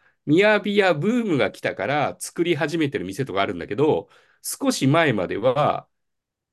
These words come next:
岐阜、愛知、三重の一店舗ずつしか作ってなかった、もう幻のメニューで。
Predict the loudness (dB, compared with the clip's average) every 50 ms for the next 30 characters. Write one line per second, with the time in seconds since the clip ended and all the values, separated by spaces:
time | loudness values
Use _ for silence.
0 | _ -8 -2 -2 -2 -2 -2 -2 -2 -2 -2 0 0 2 4 4 2 2 -2 -4
1 | -6 -4 0 0 2 2 2 -2 -4 _ _ _ -6 -2 -2 -2 -2 -4 -6 -6
2 | -6 -6 -6 _ -4 -2 0 0 0 0 0 0 0 0 -2 -2 -2 -2 -2 -2
3 | -2 -6 -6 -6 -6 -6 -2 -2 -2 -2 -2 _ -8 -6 -4 -4 -4 -4 -6 -6
4 | _ _ -4 -4 -2 -2 -4 -6 -6 -8 _ _ _ _ _ _ -20 _ _ -4
5 | -2 0 0 2 2 0 2 4 6 6 6 6 4 2 2 4 4 4 6 4
6 | 4 2 2 0 -6 -10 -12 -12 -14 -14 -14 _